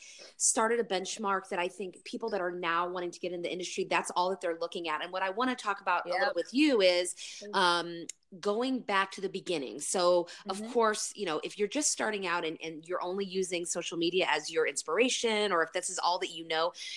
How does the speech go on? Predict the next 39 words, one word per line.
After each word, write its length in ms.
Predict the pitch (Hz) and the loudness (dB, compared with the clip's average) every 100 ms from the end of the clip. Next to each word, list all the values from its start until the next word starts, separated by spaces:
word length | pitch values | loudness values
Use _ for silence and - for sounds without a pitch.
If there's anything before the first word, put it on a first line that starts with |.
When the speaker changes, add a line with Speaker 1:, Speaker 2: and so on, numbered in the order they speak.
| - | -6
Speaker 1:
you 260 | 220 226 185 | -4 -4 0
really 260 | 220 277 285 | 4 4 4
have 180 | 247 | 0
to 100 | 233 | 0
go 160 | 226 196 | 0 0
back 600 | 190 180 180 151 143 - - | 0 4 6 6 2 -4 -14
to 100 | - | -4
Speaker 2:
Oh, 160 | 190 175 | 0 2
yeah. 220 | 170 160 | 4 4
Speaker 1:
see, 120 | 196 185 | 2 0
like, 140 | 175 - - - | 0 -2 -18 -6
how 180 | - 427 | -2 4
did 140 | 466 | 2
this 160 | 339 277 | 2 0
all 100 | - | 0
start? 300 | 247 214 165 | 0 0 0
How 160 | - 285 | 0 -2
did 140 | 370 | -2
makeup 340 | 233 196 226 220 | -2 -4 -4 -2
artistry 480 | 180 180 - - | -2 -2 -8 -8
become 400 | 185 - - 190 | -8 -8 -6 -4
a 60 | 190 | -6
profession? 560 | - 180 160 - 170 160 - _ | -10 -4 -4 -2 -8 -10 -20 _
Who 320 | - 277 302 | -2 2 4
are 120 | 247 | 4
the 160 | 220 208 | 2 0
original 380 | 190 185 190 175 | 0 -2 -2 -4
people? 320 | - 240 185 | -4 -4 -2
Because 400 | 185 - 202 170 | -2 -4 -4 -2
their 260 | 180 208 262 | 0 2 2
skill 380 | - - 233 | -2 -2 -2
set, 300 | 247 - 151 | -2 -2 0
their 120 | 175 175 | 0 -2
techniques, 680 | - 214 - 190 220 - - - - | -4 -8 -4 -2 -2 -4 -8 -12 -4
the 80 | 180 | -4
books 320 | - 202 - | 0 -2 0
that 120 | 226 | 0
they've 220 | 208 202 | 0 0
written, 400 | 185 196 196 196 | 0 -2 -2 -6